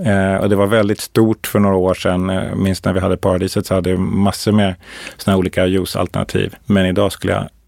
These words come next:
inte rekommendera någon att, eh, dra i sig det där. För ät frukten hel, men undvik att käka den juicad. Eh, liksom,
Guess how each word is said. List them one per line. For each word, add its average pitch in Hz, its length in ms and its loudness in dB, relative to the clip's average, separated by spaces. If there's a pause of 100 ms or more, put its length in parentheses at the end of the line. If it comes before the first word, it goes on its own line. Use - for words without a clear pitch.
inte 117 220 2
rekommendera 104 340 2
någon 104 240 2
att, - 380 -6
eh, 92 340 0
dra 95 260 2
i 85 80 -2
sig 90 200 -2
det 90 60 0
där. 90 300 0
För - 280 -2 (280)
ät 117 200 0
frukten 98 520 -2
hel, 90 400 -2 (220)
men 92 320 0
undvik 95 480 0
att 87 100 -2
käka 90 320 -4
den 87 120 0
juicad. 87 480 -2 (220)
Eh, 85 380 -4
liksom, 87 360 -6